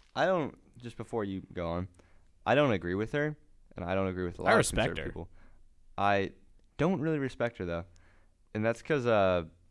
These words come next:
Speaker 1: she, sh-, her, her brand of entertainment slash commentary is just to take whatever, um, whatever the other side is saying,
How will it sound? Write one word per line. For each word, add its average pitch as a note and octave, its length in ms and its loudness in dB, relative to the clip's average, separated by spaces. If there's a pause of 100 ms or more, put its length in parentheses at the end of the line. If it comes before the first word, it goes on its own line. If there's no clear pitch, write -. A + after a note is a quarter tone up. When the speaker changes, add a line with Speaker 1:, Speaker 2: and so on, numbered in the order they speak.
(600)
Speaker 1:
she, B2+ 380 -4 (1080)
sh-, - 260 -12
her, D3 360 0 (160)
her C#3+ 180 0
brand G2+ 640 0
of F2 260 -6 (720)
entertainment G2 640 -2
slash F2+ 500 -4 (260)
commentary A2+ 680 -2 (560)
is G2+ 160 -4
just - 320 -6
to F#2+ 160 -4 (300)
take A2 280 -2
whatever, G2+ 540 0 (240)
um, E2+ 400 -2 (760)
whatever G#2+ 280 0 (100)
the G2+ 140 -2
other F#2+ 180 0
side G2+ 220 2
is F#2 100 -4
saying, F#2+ 380 -4